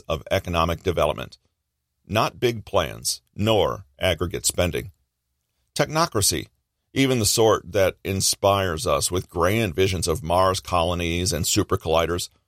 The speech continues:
pushes us from sustainability to dependency, from anti-fragility to fragility. When firms, a few large, several mid-sized,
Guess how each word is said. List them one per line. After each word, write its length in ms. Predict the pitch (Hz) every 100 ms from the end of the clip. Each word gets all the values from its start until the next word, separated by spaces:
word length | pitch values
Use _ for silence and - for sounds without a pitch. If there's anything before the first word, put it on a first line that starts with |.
| _ _ _ -
pushes 420 | 180 185 101 87
us 180 | 69 -
from 220 | - 87
sustainability 920 | - 85 - 101 78 113 135 80 85
to 120 | -
dependency, 640 | 104 - 156 110 - 58 - _ _ _ _ _ _
from 400 | _ 110 104 95 - _ _ _
anti-fragility 1120 | 123 170 - 104 - 98 80 82 71 80 95 - _ _ _ _
to 100 | 135
fragility. 580 | - 143 151 185 - - _ _ _ _ _ _ _
When 220 | 139 143
firms, 680 | - 175 151 65 78 - - _ _ _ _
a 80 | 104
few 200 | 104 110
large, 680 | 90 87 90 87 87 87 -
several 340 | - 143 113 95
mid-sized, 760 | 104 101 101 92 92 85 -